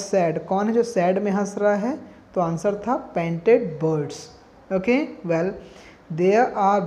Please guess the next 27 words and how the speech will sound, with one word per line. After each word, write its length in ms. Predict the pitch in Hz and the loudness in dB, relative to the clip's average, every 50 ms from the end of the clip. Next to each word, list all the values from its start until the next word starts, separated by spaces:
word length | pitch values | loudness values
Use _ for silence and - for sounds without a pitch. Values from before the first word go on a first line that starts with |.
| 156 151 | -2 -4
blank 440 | 165 165 170 180 208 247 269 254 - - - 202 180 | -2 -2 0 0 0 -2 -2 -4 -6 -10 -8 -6 -4
on 120 | 185 185 185 | -2 0 0
the 80 | 190 185 - 214 | 0 0 0 0
table, 300 | 196 185 180 175 165 165 165 - | 0 2 0 0 -4 -4 -4 -4
Table 260 | 190 180 180 202 208 202 | -2 0 0 0 0 0
के 60 | 214 214 | -2 -4
ऊपर 160 | 208 - 214 202 | -2 -2 -4 -4
क्या 160 | - 208 196 196 | -2 -2 0 0
रखा 240 | 196 190 - 214 | -2 -2 -2 -4
हुआ 280 | 202 196 202 202 202 202 | -2 -2 0 0 2 2
है? 200 | 202 202 214 247 277 - - - - - - - | 2 0 -2 -2 -4 -8 -14 -20 -20 -20 -12 -4
Apples, 500 | 196 175 175 175 - 214 226 240 233 - 175 160 | -2 -2 -2 2 4 4 4 4 2 -2 -4 -2
grapes 420 | 185 175 175 180 190 185 - - | 0 2 2 2 2 0 -4 -2
या 100 | 220 226 226 | -2 -2 -2
cherries? 500 | 226 - 220 214 214 196 160 143 - - - - - - - - - - - - - - - | 0 0 2 4 4 4 2 0 -2 -8 -14 -18 -20 -20 -20 -20 -20 -20 -20 -20 -20 -8 -6
Right 200 | 165 165 185 180 185 180 | -4 -4 -2 0 -2 -2
answer 180 | 175 - 208 254 | 0 0 0 0
is 100 | 277 285 285 - - | 0 -2 -6 -8 -6
cherries। 400 | 170 147 131 131 131 147 147 - - - - - - - - - - 180 185 | -6 -4 -4 -6 -8 -10 -12 -16 -18 -20 -20 -20 -20 -20 -20 -10 -2 0 0
ओके, 220 | 180 - 214 220 240 247 - - - - - - - 180 | 0 2 0 0 0 0 -4 -8 -14 -20 -20 -8 -4 -2
ये 140 | 190 220 214 | 2 2 2
हमने 320 | 214 214 214 214 220 226 233 233 - - - - - - | 2 0 0 0 0 0 0 -2 -6 -10 -16 -12 -6 -2
already 420 | 190 180 185 185 190 190 190 190 - | 0 0 2 2 0 0 0 -2 -2
study 300 | - 190 175 165 160 151 | -4 -4 -2 -2 -2 -4
किया 240 | 156 165 165 175 180 | -4 -4 -2 0 0
हुआ 260 | 185 196 202 214 214 | 0 0 2 2 2
था। 240 | 208 208 226 240 277 | 2 0 -2 -2 -2